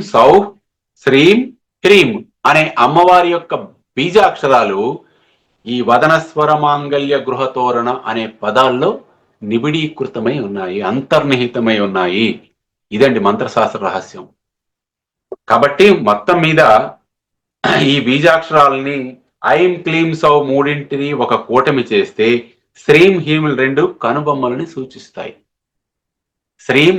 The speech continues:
హ్రీం రెండు కూడా కనుబొమ్మలని సూచిస్తాయన్నమాట.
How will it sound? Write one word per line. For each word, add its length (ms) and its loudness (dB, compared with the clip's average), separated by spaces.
హ్రీం 220 -2
రెండు 220 0
కూడా 180 4
కనుబొమ్మలని 640 2
సూచిస్తాయన్నమాట. 1000 -2